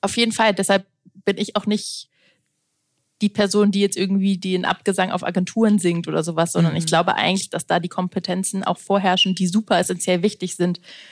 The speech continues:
Speaker 1: um genau diese Sachen zu machen.
Speaker 2: Mhm.
Speaker 1: Ich glaube nur, der Anwendungsfall oder die Art und Weise, wie wir diese Kompetenzen auch zusammenbringen,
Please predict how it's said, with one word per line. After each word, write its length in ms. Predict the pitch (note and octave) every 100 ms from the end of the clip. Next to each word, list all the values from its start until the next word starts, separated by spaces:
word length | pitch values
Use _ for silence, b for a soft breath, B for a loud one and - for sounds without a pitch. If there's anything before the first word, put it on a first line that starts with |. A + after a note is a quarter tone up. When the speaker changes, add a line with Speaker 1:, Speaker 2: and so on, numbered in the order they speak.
| B B B
Speaker 1:
um 160 | F#3+
genau 240 | F#3 F3 F3
diese 200 | F#3 E3+
Sachen 300 | E3 F#3 G3
zu 160 | -
machen. 440 | F3 F#3+ G#3 G3 C#4+ -
Speaker 2:
Mhm. 220 | C#3+ G3 B
Speaker 1:
Ich 140 | -
glaube 240 | - F3 -
nur, 120 | F#3+
der 220 | F3+ D3+ -
Anwendungsfall 1120 | A3+ A3+ F3+ F3 E3+ F3 - - F3 F3 F3
oder 180 | - E3
die 120 | E3
Art 220 | - D#3+
und 160 | F#3 F3
Weise, 360 | D#3 E3+ E3+ E3+
wie 180 | F#3 E3+
wir 100 | F3+
diese 220 | F3+ F3+
Kompetenzen 500 | F#3+ F3+ - F3+ -
auch 120 | -
zusammenbringen, 840 | - D#3+ F3+ A3+ F#3 - D#3+ G#3+